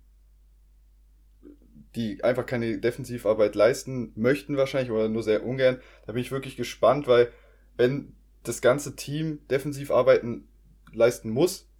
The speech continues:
und dann irgendwie zwei oder drei Offensivspieler sich raushalten,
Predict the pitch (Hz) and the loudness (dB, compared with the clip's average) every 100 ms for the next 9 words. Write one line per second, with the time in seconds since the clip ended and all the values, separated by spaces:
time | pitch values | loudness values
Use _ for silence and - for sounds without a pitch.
0 | - 113 117 117 104 120 120 113 - 127 | -14 -4 0 2 0 -4 -8 -4 4 6
1 | 127 110 113 113 123 - - 110 113 - | 6 4 6 6 6 4 -2 -8 -12 -12
2 | 117 113 104 107 110 123 107 101 | -2 -2 -2 0 0 0 -2 -4